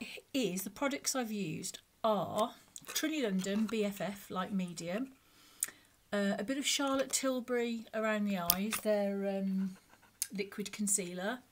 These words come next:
Uh, then I put Rock and Coal on, um, in black. There's a special name for it. Bedroom, Bedroom Black, which is that.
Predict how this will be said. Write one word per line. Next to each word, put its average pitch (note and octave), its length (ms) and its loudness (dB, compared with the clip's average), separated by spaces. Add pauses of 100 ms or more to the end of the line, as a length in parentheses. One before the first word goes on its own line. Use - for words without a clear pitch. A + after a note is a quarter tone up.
(840)
Uh, G#3 220 0
then B3 180 4
I C4 100 4
put C4 300 -2
Rock A#3+ 440 -2
and A3+ 140 0
Coal F#3+ 380 2
on, G#3+ 260 2 (360)
um, F#3+ 680 -4 (120)
in F#3+ 420 -2
black. - 480 -2 (960)
There's G3 140 -8
a G3+ 40 -6
special G3+ 380 -6
name A3 220 -2
for - 180 -10
it. A3 180 -8 (200)
Bedroom, F#3+ 540 -2 (560)
Bedroom G3+ 420 -2
Black, F#3 440 -10 (1300)
which - 160 -12
is G3+ 100 -10
that. A3+ 320 -10